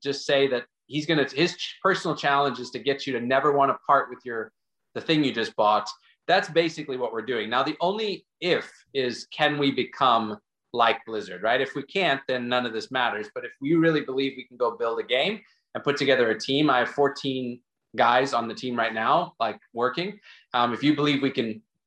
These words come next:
come through in our promise, then, uh, yeah, I mean, I think it will get pretty exciting for sure. Um, sorry, I just, uh, had a call come in. I think it clicked away. So yeah, so, um, if you believe that, then you're gonna, then ultimately, yeah, it's gonna be a fun,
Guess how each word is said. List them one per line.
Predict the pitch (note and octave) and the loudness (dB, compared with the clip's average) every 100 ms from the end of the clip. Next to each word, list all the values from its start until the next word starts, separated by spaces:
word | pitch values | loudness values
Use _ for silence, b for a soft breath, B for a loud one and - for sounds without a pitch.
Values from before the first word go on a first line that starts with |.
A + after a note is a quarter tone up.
| _ | _
come | - C#3 B2 | 0 0 2
through | C#3 | 2
in | C3 | 4
our | A2+ | 4
promise, | G2+ B2+ D#3 F#3 - | 4 2 2 -2 -4
then, | B2 A#2+ | -4 -2
uh, | C3 C3 B2+ | 0 0 2
yeah, | D#3 A2+ | 2 2
I | G#2+ | 0
mean, | B2 | -2
I | B2+ | -2
think | B2+ E3+ | -2 -6
it | C#3 | -2
will | C#3+ | -2
get | C#3+ C#3 | -2 -4
pretty | C#3 C3 | -6 -8
exciting | A#2+ B2+ A2 G2 F#2+ | -4 -2 -2 -4 -12
for | A2 | -16
sure. | - G#2+ F#2+ _ _ _ _ _ | -8 -8 -8 _ _ _ _ _
Um, | A#2 A#2+ A#2 G#2+ G#2+ _ _ _ | 0 2 2 0 -6 _ _ _
sorry, | - A#2 G#2+ | -2 0 2
I | G#2+ | 0
just, | G#2 A2 - | -2 -8 -4
uh, | A#2 G#2 G2+ G2+ _ _ _ _ | 2 4 2 0 _ _ _ _
had | A#2 | -8
a | A2 | -4
call | - C3+ | 2 2
come | - A2+ | 4 0
in. | G#2+ | 0
I | G#2 | -2
think | G#2+ | -4
it | G2+ | -10
clicked | - G#2 A2 | -4 -2 2
away. | G#2 G2 | 2 4
So | - | 4
yeah, | D#3 C3 | 4 4
so, | - D#3 C#3+ - b b | 2 2 2 0 b b
um, | C#3 C#3 C3 B2+ | 2 4 2 -2
if | D3 | -4
you | F#3 | -2
believe | D#3+ D#3+ A3+ E3+ | 0 0 0 0
that, | D3+ C3 - | 2 2 -2
then | C3+ | -6
you're | C3 C3 | -4 -4
gonna, | C3+ C3+ B2 - B2+ | -4 -4 -6 -8 -8
then | B2 B2 | -4 2
ultimately, | B2+ - B2 B2 A#2 A2+ G#2+ - | 2 0 -4 -6 -4 -4 -8 -2
yeah, | C3 G#2 | 2 2
it's | G#2 | 0
gonna | E3 D#3 | 0 2
be | D3+ | 2
a | |
fun, | - D3+ C#3 C3 | 4 2 2 -2